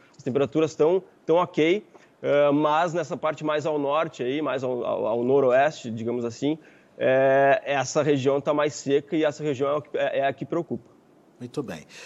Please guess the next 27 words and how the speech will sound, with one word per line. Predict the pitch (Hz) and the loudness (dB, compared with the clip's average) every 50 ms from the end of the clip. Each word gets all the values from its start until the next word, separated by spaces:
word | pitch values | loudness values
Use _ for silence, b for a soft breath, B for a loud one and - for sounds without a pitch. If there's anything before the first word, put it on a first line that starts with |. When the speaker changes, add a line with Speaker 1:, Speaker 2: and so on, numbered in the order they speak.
| B B B B B B B - | B B B B B B B 0
Speaker 2:
É, | 151 156 156 160 160 156 156 165 - | 2 4 6 6 6 6 4 4 4
além | 175 180 202 226 214 | 4 6 6 6 4
disso, | 185 247 254 254 - | 4 0 0 2 2
você | 269 254 - 254 | 2 2 2 2
citou | - 262 247 - 247 240 233 | 0 0 2 6 8 10 10
outros | 240 240 240 247 - - | 8 6 4 -4 -8 -2
fatores, | - 254 240 247 - 208 202 208 202 170 151 135 113 117 | 0 0 0 2 6 8 8 8 8 8 4 2 2 0
né, | 156 165 175 185 180 170 165 165 156 156 | -2 -2 0 0 0 0 0 0 0 0
Luiz, | 151 156 156 151 143 151 | 2 4 4 2 2 0
que | - - 160 | -2 -4 -4
têm | 156 - - - 170 175 175 | -4 -2 2 2 4 4 2
surgido | 175 - 202 190 156 - - - 156 185 226 247 196 170 156 | 0 2 4 4 2 2 0 -2 2 4 4 4 6 6 6
ou | 147 139 | 6 6
que | - - 160 | 4 2 0
apareceram | 160 - 170 160 160 147 147 - 175 175 165 160 | 0 2 2 2 2 2 2 2 4 4 6 6
aí | 156 160 180 190 B B B B B B | 6 4 4 2 B B B B B B
como, | - 185 190 190 196 202 202 208 208 214 226 214 - - | 0 2 2 4 6 6 8 10 10 10 8 6 2 2
é, | 175 180 180 175 175 175 170 165 160 160 B B B B B B B B _ _ - 143 | 4 6 6 8 8 6 6 4 0 -2 B B B B B B B B _ _ -8 -6
modificadores | 151 156 156 160 185 214 220 202 - - - - - 180 156 135 131 156 180 196 196 185 170 156 143 131 | -2 -2 0 4 6 6 6 4 2 -10 -6 2 4 4 4 4 2 2 4 4 4 4 4 2 2 4
aí | 147 147 147 147 147 | 4 4 4 4 2
daquelas | 147 147 139 - 151 147 143 143 147 143 139 131 - | 0 -2 -2 0 0 0 0 0 0 -2 -2 -4 -6
tendências | - - 165 160 156 143 127 147 156 170 175 160 - - 151 143 139 | -4 -2 -2 -2 -2 -2 0 0 0 0 -2 -6 -4 -4 -4 -2 -2
naturais | 143 143 139 - 143 139 135 139 135 139 | -4 -6 -4 -4 -2 -2 0 -2 -2 -2
que | 151 | -4
a | 135 | -4
gente | 127 139 - 147 | -4 -4 -8 -8
vinha, | 123 127 135 139 139 139 | -8 -8 -8 -6 -4 -6